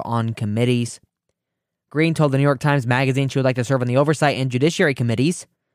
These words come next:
"I completely deserve it. I've been treated like bleep. I've been treated like garbage." Uh, she has been a-, also suspended from Twitter over the coronavirus and vaccine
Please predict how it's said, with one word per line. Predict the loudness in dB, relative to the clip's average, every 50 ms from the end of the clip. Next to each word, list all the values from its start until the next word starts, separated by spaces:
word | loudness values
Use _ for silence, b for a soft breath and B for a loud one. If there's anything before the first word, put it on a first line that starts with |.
| _ _
"I | -4 -2
completely | 0 0 2 2 2 2 2
deserve | 0 0 2 2 2 2 2
it. | 2 0
I've | 0 0 0
been | 0 -2
treated | -2 -2 -2 -2 0
like | 0 -2 -2 -4
bleep. | -4 0 0 2 2 0 -2 -4 -8 -10 -6 -4
I've | -2 0 0
been | -2 -2
treated | -2 -4 -4 -2 -2 -2
like | 0 0 -2 -2 -4 -8 -6
garbage." | -4 -4 -2 -4 -6 -10 -14 -18 -20 -20 _ _ _ _ _ _ _ _ _ _ _ _ _ _ _ _ _ _ _ _
Uh, | -14 -14
she | -6 -4 -2 -2
has | -2 -2
been | -2 -4 -4 -4 -6
a-, | -4
also | -4 -4 -2 0 0 0 0 -2 -4
suspended | -6 -6 -6 -6 -6 -6 -6
from | -6 -8 -12
Twitter | -4 -2 0 0 0 0 -4 -8 -14 _ _ _ _ _ _ _ _ _ _ _ _ _ -4
over | -2 0 0 0
the | 0 0
coronavirus | 0 0 0 2 2 2 2 2 2 0 0
and | -2 -2 0
vaccine | 0 -2 -2 -4 -4 -4 -4 -4 -4 -6